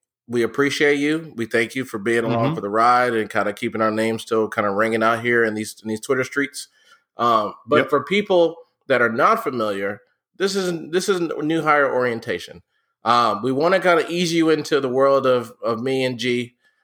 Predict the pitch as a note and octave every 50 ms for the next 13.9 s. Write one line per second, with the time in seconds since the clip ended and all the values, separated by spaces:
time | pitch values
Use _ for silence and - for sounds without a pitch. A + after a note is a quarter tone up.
0 | _ _ - G#2+ G#2+ G#2+ G#2+ G2+ G2 G#2+ A#2 A2+ B2 C#3 D3 D3+ D3 - - C#3
1 | C3+ C3 A#2+ A#2 G2+ - - C3+ C#3 C#3+ C3+ C3 C3+ C3 A#2 B2 A#2+ A#2 A#2+ -
2 | B2+ A#2+ B2 A#2+ - B2+ A#2+ A#2 A2+ A2 - A#2 A2 A2 A2 G#2 - B2+ B2 A#2+
3 | A2 - B2+ A#2+ - B2+ A#2 A2+ A2+ A#2+ A#2 A#2+ A#2 A#2 A#2+ A#2+ A2+ A2+ A2+ G#2
4 | G2+ - - - _ _ _ - A#2 - - D3+ D#3 D#3 C3 - D3 C3 B2 -
5 | - _ _ _ _ _ _ - - - D3 C3+ A#2+ A#2+ B2 C3 C3+ C3 B2 A2+
6 | - - C3+ B2 B2+ - C3+ C3+ C#3 C#3+ C#3 - E3+ F3 F#3+ G3 F#3+ F#3 - _
7 | C3+ C#3 D3+ D3 - D#3 D3 D#3+ D#3 D#3 - F#3 F#3+ G3 G3 G3 _ _ - A2
8 | G#2+ - - _ _ - B2 C3 C3+ C3 B2+ A#2+ A2+ G#2 G2+ G2+ - _ _ _
9 | _ _ - C3 C3+ C3+ C#3 C#3+ D3 D#3 D#3 E3+ E3 E3 D#3 D#3 C#3+ C3+ C#3+ C3+
10 | C#3 - C#3+ C#3 C3+ B2+ A#2+ B2 A2+ A#2+ B2+ C3+ C3+ C3 B2+ A2 - - C#3+ D3
11 | - - B2 A2+ G2 - - - G#2+ G#2+ G#2 G#2 G2+ A2 A2 - - C3 B2 A#2
12 | - B2+ B2 G#2+ G#2+ G#2+ F#2 A2+ A2 G#2+ - - - _ _ _ _ _ _ _
13 | - A#2+ B2+ A#2 A#2 B2 A#2+ A#2 B2 B2 A#2+ A#2+ A#2 A#2 A2 A2 G#2+